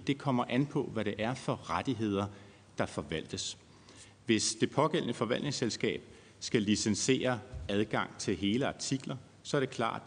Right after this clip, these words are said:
at der både er, øh, rettighedshavere blandt, øh, journalister og andre bidragydere for den sags skyld,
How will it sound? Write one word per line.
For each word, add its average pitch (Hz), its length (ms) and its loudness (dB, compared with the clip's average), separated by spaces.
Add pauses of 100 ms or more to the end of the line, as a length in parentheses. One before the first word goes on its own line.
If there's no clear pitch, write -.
(140)
at 113 220 -4
der 104 80 -2
både 110 580 2
er, 78 180 -4 (440)
øh, 78 220 -6 (340)
rettighedshavere 95 680 0
blandt, - 440 -6 (100)
øh, 73 80 -10 (180)
journalister 92 400 0 (120)
og - 180 -6
andre 90 180 0
bidragydere 104 560 2
for 110 100 -4
den 101 120 -2
sags - 180 -6
skyld, - 200 -2